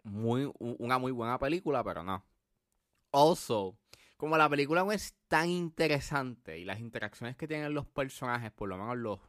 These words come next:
los, los dos personajes principales, como que no te importa mucho porque, pues, el personaje que interpreta Brando Pachito, pues, como que I get it. Y de ahí, el, de, de ese personaje salen como que los temas del miedo, la depresión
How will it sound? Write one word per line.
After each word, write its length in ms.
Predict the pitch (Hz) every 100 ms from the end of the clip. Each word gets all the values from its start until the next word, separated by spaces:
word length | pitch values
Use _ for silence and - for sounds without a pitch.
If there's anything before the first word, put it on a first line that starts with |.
| _
los, 240 | 101 92 95
los 240 | 95 95
dos 120 | 101
personajes 500 | - 123 - 123 127
principales, 560 | - 127 120 117 117 120
como 240 | - 107
que 160 | 92 90 _ - - _ _ _
no 100 | 117
te 60 | 147
importa 440 | 147 156 147 151
mucho 600 | 139 139 139 147 131 127
porque, 420 | 123 117 - 113 107
pues, 220 | 107 107
el 460 | 104 104 101 101 -
personaje 540 | 113 107 113 101 113
que 80 | 127
interpreta 540 | 127 131 123 131 127
Brando 420 | 117 113 117 120 123
Pachito, 720 | 120 - 123 120 117 113 - _ _ _ _ _
pues, 340 | 147 151 143
como 260 | - 135 135
que 320 | 127 117 107 _ -
I 220 | 139 190
get 500 | 165 156 185 190 202
it. 140 | 196 - _ _ _ _ _ _ _ -
Y 720 | 143 135 131 127 123 120 110 104
de 240 | 107 123
ahí, 280 | 120 120 139
el, 300 | 151 156 135
de, 340 | 131 127 123 120
de 100 | 127
ese 160 | 135
personaje 420 | 147 143 147 151 143
salen 240 | 139 143
como 180 | 143 135
que 100 | 123
los 140 | 113
temas 240 | 120 120 127
del 180 | 135 120
miedo, 600 | 120 123 123 120 120 117
la 140 | 104
depresión 880 | 101 98 95 135 135 135 131 131